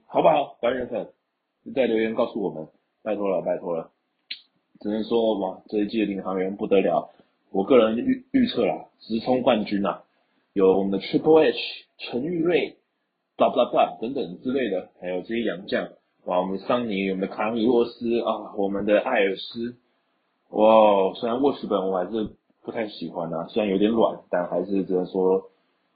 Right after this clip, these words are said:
有他在，有他在，领航员就是无敌了，好不好？谢谢各位，谢谢各位。那我就把我的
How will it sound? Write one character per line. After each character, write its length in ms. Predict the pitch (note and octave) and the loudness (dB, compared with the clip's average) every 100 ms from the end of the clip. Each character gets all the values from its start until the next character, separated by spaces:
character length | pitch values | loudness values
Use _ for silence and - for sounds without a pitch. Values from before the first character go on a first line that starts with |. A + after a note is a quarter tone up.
| - | 0
有 140 | A2 | 0
他 200 | A#2 G#2+ | 2 0
在， 460 | G2+ G#2 F#2 - - _ _ _ | 2 4 2 0 -16 _ _ _
有 120 | F#2+ | -4
他 180 | F#2 F#2+ | 0 0
在， 380 | G2 F#2+ F2+ - _ _ | 2 0 0 -6 _ _
领 200 | F#2 F2 | -8 -6
航 160 | F2 E2+ | -4 -2
员 240 | E2 D#2+ - _ _ | -2 -4 -12 _ _
就 120 | - | -6
是 100 | G#2 | -6
无 160 | - E2 | -4 -4
敌 160 | D#2 D2+ | -2 0
了， 240 | D2+ - _ _ _ _ _ | 0 -4 _ _ _ _ _
好 80 | E2+ | -2
不 60 | F2 | 2
好？ 300 | E2+ - _ _ | 2 0 _ _
谢 120 | - G2+ | -6 0
谢 140 | F#2 | 2
各 120 | F2+ | 4
位， 300 | F2 E2 - - | 4 2 0 -8
谢 120 | F#2+ | -6
谢 140 | F#2 | -4
各 160 | D#2+ F2 | 0 2
位。 200 | E2+ - F2 | 2 2 0
那 100 | F2+ | 0
我 140 | E2 | 2
就 100 | G2 | 2
把 120 | - E2+ D2+ - _ _ _ _ | 2 2 0 -4 _ _ _ _
我 160 | F2+ F2 | 0 2
的 540 | F2 E2+ E2 D2 | 4 4 2 0